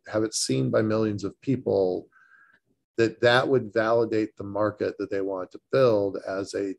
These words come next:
data storage company. Um, and now we all take that technology for granted, and there's lots of other competitors to Dropbox, but they operated very, very fast, very, very equitably,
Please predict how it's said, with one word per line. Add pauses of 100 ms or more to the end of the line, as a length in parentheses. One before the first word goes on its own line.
data
storage
company. (580)
Um, (420)
and
now
we
all
take
that
technology
for
granted, (460)
and
there's
lots
of
other
competitors
to
Dropbox,
but
they
operated
very,
very
fast,
very,
very
equitably,